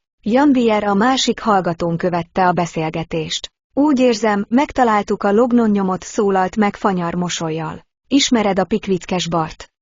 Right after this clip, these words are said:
„Kívülről láttam, de még sose voltam benn.” „Én sem.” „Éhes vagy?” „Inkább kíváncsi.” Maigret benyitott a szomszéd irodába, és odaszólt Lukasznak.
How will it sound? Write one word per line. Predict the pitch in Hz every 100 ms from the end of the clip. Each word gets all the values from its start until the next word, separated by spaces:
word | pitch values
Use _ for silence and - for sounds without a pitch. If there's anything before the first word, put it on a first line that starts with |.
| _
„Kívülről | - 302 240 220 190 180
láttam, | 180 175 - 196 190 -
de | 226 254
még | 262 269
sose | - 302 - 190
voltam | 165 160 - 160
benn.” | 160 156 - 180 _ _
„Én | - 269 254
sem.” | - 226 208 - _ _ _ _ _ _ _ -
„Éhes | 262 277 269 254 -
vagy?” | 190 180 - _ _ -
„Inkább | 269 254 254 254
kíváncsi.” | - 247 208 180 175 180 - _ _ -
Maigret | 247 302 262 220
benyitott | 202 190 175 180 -
a | 185
szomszéd | - 254 240 208 185
irodába, | 196 180 180 175 175 175 - -
és | 254 -
odaszólt | 294 240 185 165 156
Lukasznak. | 165 156 156 - 160 -